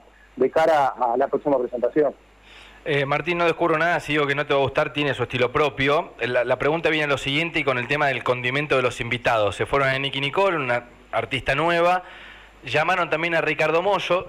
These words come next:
Speaker 2: clásicos si los hay. ¿Cómo, cómo administran esto de, eh, ayornarse a las nuevas épocas y mantener la base de No Te Va a Gustar rockera?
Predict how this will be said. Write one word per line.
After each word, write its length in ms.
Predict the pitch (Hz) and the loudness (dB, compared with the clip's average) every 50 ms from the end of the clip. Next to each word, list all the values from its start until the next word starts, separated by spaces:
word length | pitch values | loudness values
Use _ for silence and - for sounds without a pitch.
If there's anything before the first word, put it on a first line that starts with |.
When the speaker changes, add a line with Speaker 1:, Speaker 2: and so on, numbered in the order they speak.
| - - - | -12 -10 -4
Speaker 2:
clásicos 540 | - 156 156 151 - - 139 - 131 120 - | -2 0 0 0 -2 -4 -4 -2 -2 -2 0
si 80 | 127 | 0
los 200 | 127 135 131 - | 0 -2 0 2
hay. 200 | 180 170 175 175 | 2 2 2 0
¿Cómo, 340 | 170 - 208 226 208 190 - | 0 0 0 2 0 0 0
cómo 180 | - 202 202 202 | 0 0 0 0
administran 480 | 190 180 170 170 170 147 - 151 151 | 0 0 0 -2 -2 -2 -2 -2 -2
esto 240 | 151 147 - 151 135 | -2 -2 0 0 2
de, 260 | 135 135 135 135 135 - | 2 2 2 0 0 -2
eh, 160 | 131 127 120 117 120 120 120 120 | -2 -4 -4 -6 -8 -10 -4 -2
ayornarse 640 | 127 127 120 123 131 131 143 156 165 170 160 - 165 | 0 0 0 0 0 0 0 0 -2 -2 -2 -2 0
a 40 | 139 | 0
las 160 | 135 127 120 | 0 0 0
nuevas 320 | 139 151 156 151 139 - | 0 0 0 0 0 -2
épocas 520 | - 170 165 175 180 - - 185 196 190 - - - - - - | -2 -2 -2 -2 -2 0 0 -2 -2 -2 -6 -12 -20 -18 -10 -6
y 80 | 139 | -2
mantener 460 | 127 131 127 127 - 131 131 139 151 147 | 0 0 0 0 -2 -2 0 0 0 2
la 120 | 147 135 | 2 2
base 260 | 131 143 143 - - | 2 2 0 0 -2
de 60 | 131 131 | -2 -2
No 120 | - - | -2 -2
Te 100 | - 143 | 0 2
Va 60 | 135 | 2
a 60 | 131 | 2
Gustar 300 | 127 120 - 143 139 131 | 2 0 0 0 0 0
rockera? 540 | 127 127 120 110 120 113 107 104 98 98 - | 0 -2 -2 -2 -2 -2 0 0 -2 -2 -4